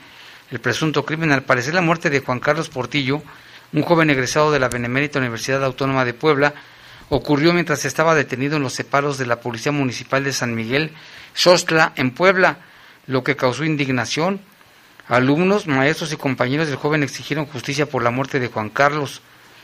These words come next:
De acuerdo con el presidente municipal, Ángel Flores, el egresado de la Escuela de Artes Plásticas, fue detenido por elementos municipales el sábado doce debido a una denuncia anónima por una supuesta riña.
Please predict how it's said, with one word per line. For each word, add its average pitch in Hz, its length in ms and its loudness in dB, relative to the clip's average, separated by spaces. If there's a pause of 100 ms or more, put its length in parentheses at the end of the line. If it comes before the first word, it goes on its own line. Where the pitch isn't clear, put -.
(300)
De 123 100 0
acuerdo 143 280 4
con 135 120 2
el 120 100 0
presidente 135 460 -4
municipal, 131 540 0
Ángel 131 240 -2
Flores, 139 400 0
el 131 80 -4
egresado 120 400 0
de 139 80 2
la 117 80 -4
Escuela 135 380 0
de 131 60 2
Artes 127 260 -8
Plásticas, 147 680 -2 (680)
fue 170 180 6
detenido 170 320 2
por 156 120 2
elementos 147 340 0
municipales 143 600 2
el 127 80 -6
sábado 156 400 2
doce 139 400 -6 (600)
debido 135 320 2
a 160 40 2
una 165 140 4
denuncia 143 600 0
anónima 139 500 0
por 123 120 -4
una 143 240 -2
supuesta 135 520 -2
riña. 165 400 -2